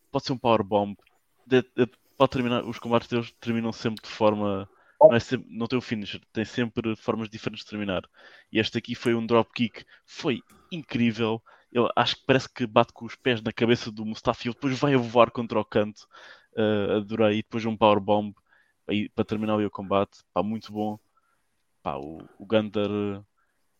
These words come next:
melhor, melhor wrestler da W W E no mundo.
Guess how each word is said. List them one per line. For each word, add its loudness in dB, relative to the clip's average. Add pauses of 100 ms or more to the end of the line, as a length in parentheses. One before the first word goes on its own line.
(140)
melhor, 2
melhor -2
wrestler -4
da 0
W -4
W -6
E -6 (140)
no -4
mundo. -4